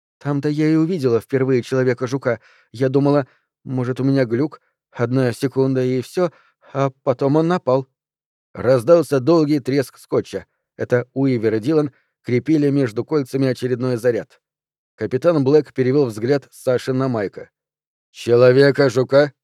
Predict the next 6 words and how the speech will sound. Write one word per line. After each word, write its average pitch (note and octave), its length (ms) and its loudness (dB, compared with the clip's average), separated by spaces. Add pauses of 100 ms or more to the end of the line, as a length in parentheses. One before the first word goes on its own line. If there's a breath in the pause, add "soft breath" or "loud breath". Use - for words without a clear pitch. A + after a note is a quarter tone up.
(640)
«Я B2+ 240 -2
же C3+ 140 -2
говорил C#3+ 460 4
вам», — G2 200 -6 (240)
сказал A2 400 -4
Майк, — G2 320 -8